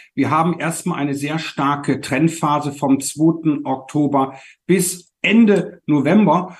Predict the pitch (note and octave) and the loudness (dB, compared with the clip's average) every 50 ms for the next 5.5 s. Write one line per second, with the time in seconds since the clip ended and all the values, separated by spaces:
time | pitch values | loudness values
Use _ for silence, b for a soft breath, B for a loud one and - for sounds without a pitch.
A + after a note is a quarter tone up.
0 | _ - - C#3 C3+ D3 D#3 D#3 D#3+ D#3+ D#3+ D#3+ - D#3 D#3 D3 D3+ C#3+ - C#3 | _ -6 -2 -2 0 0 0 -2 -2 -2 -4 -4 -2 -2 0 0 0 -2 -2 -6
1 | B2+ B2+ B2+ C3 D3+ D3+ C#3+ C#3 - - D#3 C#3+ C#3+ C#3+ C3+ B2+ B2+ C3 C3 C#3+ | -4 -4 -2 -2 -2 -2 -2 -4 -4 -4 -2 2 2 2 2 2 0 -2 -4 -4
2 | C3+ B2+ C3 B2+ - - A#2+ G#2+ - B2 - - - - - - C#3 C#3 C#3 C3 | -6 -8 -10 -10 -10 -8 -8 -6 -6 -6 -8 -8 -10 -12 -6 0 2 2 2 2
3 | A#2 C3 A#2 C#3+ D3 D#3 D3+ - - B2+ B2+ C3 C3 C#3 C3+ C3+ C3+ C#3 E3 F3 | 2 0 -4 -4 -4 -4 -6 -6 -8 -8 -6 -4 -2 0 2 4 4 6 6 6
4 | F#3+ G#3+ A3+ G#3 - - - F#3 F3 E3+ E3 - - - G#3+ A3+ A#3 A#3+ - - | 6 4 4 2 0 -2 -2 -2 -2 -2 -4 -4 -4 -2 0 0 0 0 -2 -2
5 | - G#3 G#3 G#3 G#3 F#3+ C#3 - - | -2 -2 0 2 2 2 0 0 -4